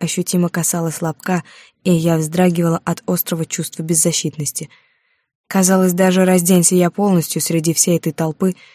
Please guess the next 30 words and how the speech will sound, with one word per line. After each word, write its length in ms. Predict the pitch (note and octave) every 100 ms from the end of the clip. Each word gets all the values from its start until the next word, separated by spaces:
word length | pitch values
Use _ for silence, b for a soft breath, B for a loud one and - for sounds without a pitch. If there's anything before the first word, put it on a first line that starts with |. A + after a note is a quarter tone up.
| b -
и 80 |
то 200 | F#3+ F3+ D3+
не 120 | D3+
ощущала 460 | D3 E3 - E3+
бы 100 | E3
себя 240 | E3 E3 D#3+
такой 280 | D#3+ - E3
голой 420 | D#3+ D3 D3 _ _ _ _ _
и 100 | F3+
такой 500 | - - E3+ E3 F3 _ _ _ _ _ _
порочной. 680 | F3 E3 C#3 - D3 C#3 _ _ _ _ _ _ _
Я 180 | G3 G3
не 120 | G3
сомневалась, 580 | F3+ G3 G3+ A3+ G3+ D3+
что 220 | - -
все 240 | D3+ - E3+
это 160 | -
часть 320 | - F3 E3+ -
какой-то 400 | E3+ E3 D#3 D#3
новой 340 | D#3 D3+ D#3+
игры, 460 | - F3 F3 D#3+ - b b
которую 400 | - F3 D#3+ D3+
затеял 420 | D#3+ D3+ D#3+ D#3
Фил, 320 | - D#3+ D3+ - _ _ _ -
и 80 |
была 280 | E3+ E3 D#3+
готова 340 | D#3+ D#3 F#3 F3
к 100 | -
чему 300 | F3 E3 -
угодно. 480 | E3 D3+ C#3 C#3+